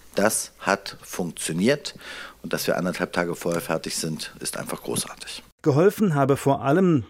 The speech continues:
Speaker 2: dass man am Sonntag die Großschadenslage ausgerufen habe und so mit vereinten Kräften, auch mit Hilfe des Bundes, an der Wiederherstellung der Stromversorgung habe arbeiten können.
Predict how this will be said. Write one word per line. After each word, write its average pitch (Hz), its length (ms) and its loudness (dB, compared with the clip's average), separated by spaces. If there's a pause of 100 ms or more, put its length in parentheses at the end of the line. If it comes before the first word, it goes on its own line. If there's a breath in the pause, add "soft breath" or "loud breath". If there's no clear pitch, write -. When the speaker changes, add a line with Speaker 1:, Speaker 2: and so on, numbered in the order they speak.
Speaker 2:
dass 117 180 0
man 120 160 4
am 131 160 2
Sonntag 156 640 2
die 139 240 -2
Großschadenslage 123 1400 2
ausgerufen 131 640 0
habe 135 260 6 (380 loud breath)
und 139 180 2
so 165 180 6
mit 190 200 4
vereinten 160 640 2
Kräften, 165 580 2 (240 soft breath)
auch 135 300 2
mit 110 160 0
Hilfe 113 260 2
des 120 180 0
Bundes, 180 540 4
an 151 140 0
der 156 100 6
Wiederherstellung 143 760 4
der 143 120 2
Stromversorgung 113 1000 2
habe 120 240 0
arbeiten 110 420 0
können. 87 440 -6